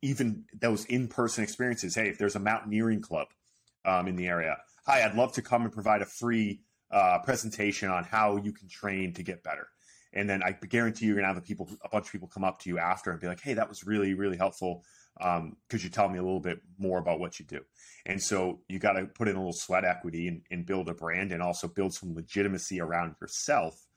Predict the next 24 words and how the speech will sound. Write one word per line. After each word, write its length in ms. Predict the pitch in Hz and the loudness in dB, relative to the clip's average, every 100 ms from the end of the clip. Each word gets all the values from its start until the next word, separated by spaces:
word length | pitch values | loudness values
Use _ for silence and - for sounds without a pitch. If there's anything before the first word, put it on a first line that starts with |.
| _ - - _ - | _ -20 -20 _ -2
um, 480 | 90 87 87 85 - - | 2 4 2 -2 -8 -2
to 140 | 110 | -2
be 200 | 87 98 | 0 0
a 60 | 85 | -2
resource. 600 | 87 87 - 78 - - | -6 -10 -10 -10 -8 -8
It's, 220 | 92 - | -8 -10
it's 200 | 104 - | -12 -8
one 220 | 101 117 | -2 -2
thing 180 | 123 117 | 2 0
if 120 | 104 | 0
you 100 | 98 | 0
already 320 | 92 92 95 87 | 4 4 4 0
have 240 | 92 92 | 0 0
an 80 | 85 | -2
established 680 | - - 90 92 90 85 - | -8 0 2 2 -2 -8 -10
name 560 | 80 80 85 95 107 - _ _ - | -8 -6 -6 -4 -6 -10 _ _ -4
in 100 | 98 | -2
a, 100 | 85 - _ | -4 -10 _
in, 260 | 101 90 80 | -2 0 -2
like, 160 | 78 - | -4 0
strength 220 | 120 107 | 0 0
and 60 | 95 | -2
conditioning, 400 | 90 - 110 101 | -4 -2 -2 0
right? 240 | 82 90 | 0 -2